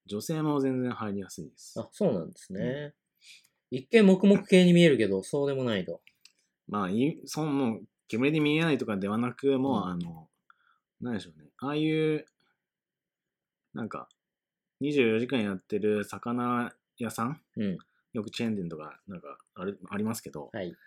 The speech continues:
Speaker 1: あんな感じの、まあ、雑多な感じはしますけど。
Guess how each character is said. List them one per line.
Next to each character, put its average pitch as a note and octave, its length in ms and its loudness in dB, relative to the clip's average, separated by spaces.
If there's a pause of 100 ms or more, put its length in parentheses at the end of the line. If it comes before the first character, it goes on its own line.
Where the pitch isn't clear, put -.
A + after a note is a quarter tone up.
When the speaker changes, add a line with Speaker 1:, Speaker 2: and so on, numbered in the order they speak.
(200)
Speaker 1:
あ D#3 120 -6
ん E3+ 60 -2
な F3 120 -2
感 E3+ 220 -4
じ D#3+ 140 -6
の、 D#3 360 -8 (340)
ま C3+ 120 -4
あ、 - 20 -10
雑 G#2 180 -6 (100)
多 D3 80 -6
な D#3 120 -4
感 D3+ 260 -8
じ C#3 120 -6
は C#3 120 -8
し - 140 -10
ま B2+ 100 -8
す C3 100 -12
け - 120 -18
ど。 C#2+ 200 -20